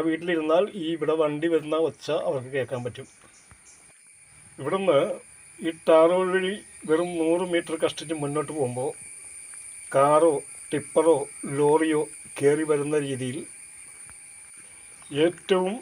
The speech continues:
വില കുറച്ച് കിട്ടാൻ പറ്റുന്ന ഒരടിപൊളി പുരയിടവും ഒരു മൂന്ന് ബെഡ്റൂമുള്ള വാർക്കൽ വീടും കൂടിയാണ് നമ്മൾ ഇപ്പോൾ കാണാൻ പോകുന്നത്.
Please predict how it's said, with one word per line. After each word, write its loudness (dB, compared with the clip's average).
വില 6
കുറച്ച് 0
കിട്ടാൻ 0
പറ്റുന്ന -2
ഒരടിപൊളി 2
പുരയിടവും -2
ഒരു 0
മൂന്ന് 2
ബെഡ്റൂമുള്ള 0
വാർക്കൽ 0
വീടും -4
കൂടിയാണ് -4
നമ്മൾ -2
ഇപ്പോൾ -4
കാണാൻ 0
പോകുന്നത്. -6